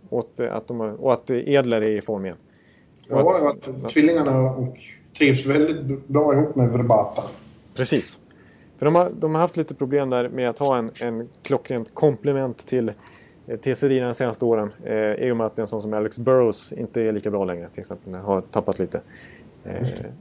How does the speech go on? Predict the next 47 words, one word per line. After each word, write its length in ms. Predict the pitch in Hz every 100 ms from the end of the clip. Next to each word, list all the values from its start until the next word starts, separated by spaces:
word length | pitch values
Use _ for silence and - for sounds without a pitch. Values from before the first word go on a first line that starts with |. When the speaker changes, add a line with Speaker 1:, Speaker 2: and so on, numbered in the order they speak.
| -
Speaker 1:
han 140 | 117
är 40 | 156
väldigt 180 | 165 127
bra, 320 | 175 190 139
eh, 60 | 139 139 123
<laughs> 360 | 117 117 147 - 151
Verbata, 400 | 143 131 123 -
det 60 | 123
måste 240 | 151 151
jag 60 | 151
nog 80 | 127
bara 160 | 113
säga. 260 | 104 113 - - - - - - - -
Eh, 500 | 110 107 107 104 120
riktigt 340 | 151 - 160
bra 160 | 147 127
på 180 | 131
att, 200 | 117 117
eh, 80 | 127 113 110
hålla 280 | 110 131 117
klubban 320 | 139 120 120
i 60 |
isen 300 | 131 - 120
i, 120 | 113 113
och 320 | 123 120 113
verkligen, 400 | 113 - 123 110
eh, 80 | 117 - 64 -
söka 380 | - 131 -
sig 100 | 113
upp 140 | 123 -
i 60 |
lägen 380 | 113 110 104 104 - - _ _
där 140 | 117 107
han 140 | 110
får, 340 | 107 110 101 92 - -
där 160 | - 117
han, 240 | 104 98 - - - -
ja, 160 | 156 -
där 80 | -
han 100 | 113
kan 120 | 113
få 60 | 110
en 60 | 104
passning. 280 | 107 - 113 - - - -
Speaker 2:
Smart, 380 | - - 147 - - -
smart 280 | - 160 151
hockeyspel. 420 | 131 127 - 98